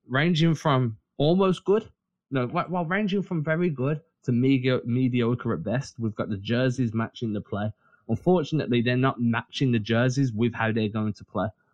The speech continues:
'Cause if you turn it on, you're like, "They're wearing a mediocre jersey today," it's gonna be a rough one.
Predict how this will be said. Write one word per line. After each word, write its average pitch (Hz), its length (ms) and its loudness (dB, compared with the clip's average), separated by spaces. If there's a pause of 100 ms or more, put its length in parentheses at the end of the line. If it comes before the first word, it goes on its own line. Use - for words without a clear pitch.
(140)
'Cause 123 140 2
if 151 100 2
you 220 140 4
turn 190 260 2
it 135 60 0
on, 139 160 2
you're 135 100 2
like, 120 100 0
"They're 123 80 0
wearing 135 200 2
a 123 40 0
mediocre 117 460 0
jersey 120 360 0
today," 101 360 -4 (460)
it's 113 120 -14
gonna 139 180 2
be 123 120 2
a 117 80 2
rough 107 280 -6
one. 110 160 -6